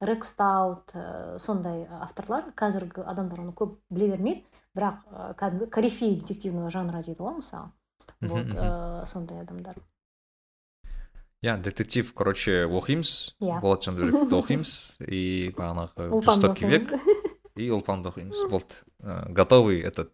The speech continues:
Speaker 2: ә, гиф ойнатсаңыздар, осы кітаптарды беріңіздер.
Speaker 1: Да, да, да.
Speaker 2: <laughs> Иә, ә, так, екінші сұрақ.
Speaker 1: Мгм.
Speaker 2: Вот, ә, соңғы, айтайық, бір жылдың ішінде, немесе бір жарым жыл, екі жылдың ішінде, ә, сіздің,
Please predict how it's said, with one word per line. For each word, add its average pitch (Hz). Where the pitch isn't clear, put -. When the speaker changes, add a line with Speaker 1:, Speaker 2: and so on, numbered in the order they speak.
Speaker 2:
ә, 85
гиф 101
ойнатсаңыздар, 101
осы 92
кітаптарды 90
беріңіздер. 92
Speaker 1:
Да, 240
да, 240
да. 269
Speaker 2:
<laughs> 311
Иә, 104
ә, 90
так, -
екінші 113
сұрақ. -
Speaker 1:
Мгм. 220
Speaker 2:
Вот, 214
ә, 87
соңғы, 113
айтайық, 90
бір 107
жылдың 95
ішінде, 151
немесе 98
бір 87
жарым 85
жыл, 127
екі 87
жылдың 107
ішінде, 107
ә, 87
сіздің, 107